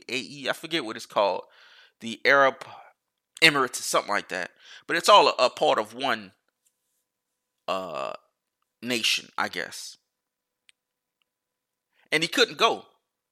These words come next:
because he had covid. He had no symptoms. He did, but when you, when you set the standard, when you set a certain standard, and all of a sudden w-, the water is muddy, because people are still having the same conversations that we had in March.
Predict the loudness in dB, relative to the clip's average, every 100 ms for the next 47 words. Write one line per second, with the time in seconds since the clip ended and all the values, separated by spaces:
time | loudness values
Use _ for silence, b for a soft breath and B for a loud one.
0 | _ _ -12 -6 -2 4 4 2 -2 -2
1 | 4 4 4 -2 -4 -4 -12 -12 -8 -6
2 | -8 B B 2 4 4 -4 _ _ _
3 | -12 -10 -12 -10 -10 -8 -6 -2 -2 -2
4 | -4 4 4 4 -2 -10 -8 2 2 2
5 | -2 -4 -4 -4 -2 -2 -4 -12 _ _
6 | b b b _ -2 2 0 -2 0 0
7 | 0 -12 -16 -20 _ -18 -14 -12 -6 -6
8 | 0 4 4 2 -2 -4 -4 -4 -8 b
9 | b -14 -12 -10 -10 -8 -6 0 4 4
10 | 2 -2 -2 -2 -2 -4 -2 -4 -6 -4
11 | -4 -2 2 2 0 -6 -8 -8 -14